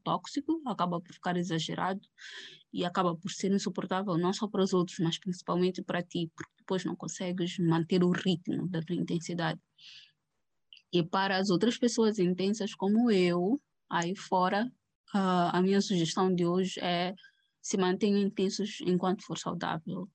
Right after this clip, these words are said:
e se mantenham intensos enquanto isso vos trouxer, vos trouxer felicidade.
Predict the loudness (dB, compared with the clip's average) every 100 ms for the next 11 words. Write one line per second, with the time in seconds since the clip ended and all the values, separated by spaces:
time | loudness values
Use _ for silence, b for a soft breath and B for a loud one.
0 | -10 -6 -2 -2 -2 -2 -6 _ _ _
1 | _ _ _ -8 -2 0 0 0 2 2
2 | 2 2 0 0 0 2 0 -2 -4 -4
3 | -4 -4 -4 -4 B B B B _ -2
4 | -2 -2 0 0 -2 -4 -2 0 0 0
5 | 0 -2 -4 -12 _ _ -20 -20 -20 _
6 | -10 -4 -4 -4 -8 -6 -4 -4 -4 -6
7 | -4 -4